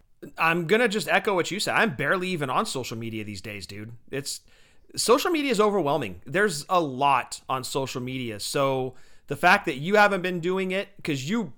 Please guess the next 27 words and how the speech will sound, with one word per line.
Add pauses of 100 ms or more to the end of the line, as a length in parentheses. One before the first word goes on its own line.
(100)
as
I've
told
everybody,
you
are
the
one
that
carries
the
Twitter
flag (320)
for
the
Fully
Posable
brand (480)
and,
uh, (180)
pretty
much
all
of
our
social
media.